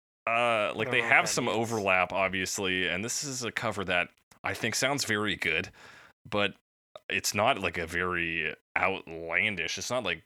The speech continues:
Speaker 1: crazy in any sense. You don't go like, "Whoa! Florence and the Machine does Tori Amos?" It's like, "Oh yeah, this makes sense."
Speaker 2: Yeah, there's, like, a few things that I think are cool or notable,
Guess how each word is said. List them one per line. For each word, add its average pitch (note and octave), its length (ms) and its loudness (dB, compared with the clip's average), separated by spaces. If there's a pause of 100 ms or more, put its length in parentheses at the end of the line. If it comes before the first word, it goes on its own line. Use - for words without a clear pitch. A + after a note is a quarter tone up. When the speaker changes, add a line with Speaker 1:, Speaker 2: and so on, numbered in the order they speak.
(120)
Speaker 1:
crazy G2 560 -4 (100)
in A#2 140 -4
any B2 160 -2
sense. C3+ 480 -4 (1300)
You A#2 80 0
don't A2+ 100 0
go A2 140 2
like, F2+ 180 2
"Whoa! F3+ 680 6 (640)
Florence G3 520 4
and F3+ 240 8
the B3 60 4
Machine A#3 380 4
does D#3 160 4
Tori G3+ 320 6
Amos?" A3 320 6
It's - 80 0
like, D3+ 200 4
"Oh G#3 120 6
yeah, B2 160 10
this A2+ 140 2
makes A#2 200 4
sense." G2 360 2 (800)
Speaker 2:
Yeah, F#3 480 6
there's, F3 260 2
like, G#3+ 160 4
a G#3 80 2
few F#3 360 -4
things F3 420 0
that D3 100 2
I C#3+ 120 4
think D3 200 -4
are C#3+ 80 0
cool D3+ 560 -2 (1300)
or F3 160 2
notable, D#3 720 2